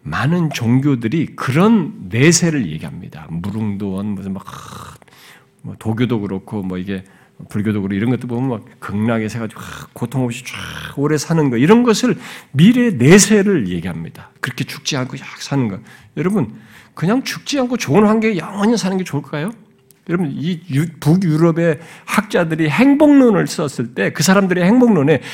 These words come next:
그런 것이 천국이라면 그건 지루해서 못 산다. 그건, 그런 의미로서 영원히 사는 건 그런 의미가 없다. 이렇게 생각, 말합니다. 그 사람들이 쓴, 최근에 쓴 행복론에서 주장하는 내용들이에요.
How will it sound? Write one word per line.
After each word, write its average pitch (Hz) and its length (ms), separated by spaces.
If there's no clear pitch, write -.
그런 311 460
것이 311 260
천국이라면 247 680
그건 165 240
지루해서 135 420
못 - 100
산다. - 380
그건, 220 720
그런 339 420
의미로서 277 400
영원히 208 200
사는 180 200
건 160 80
그런 135 200
의미가 120 240
없다. - 200
이렇게 190 220
생각, 190 340
말합니다. 90 500
그 160 100
사람들이 190 260
쓴, 185 200
최근에 247 360
쓴 208 160
행복론에서 180 640
주장하는 156 400
내용들이에요. - 480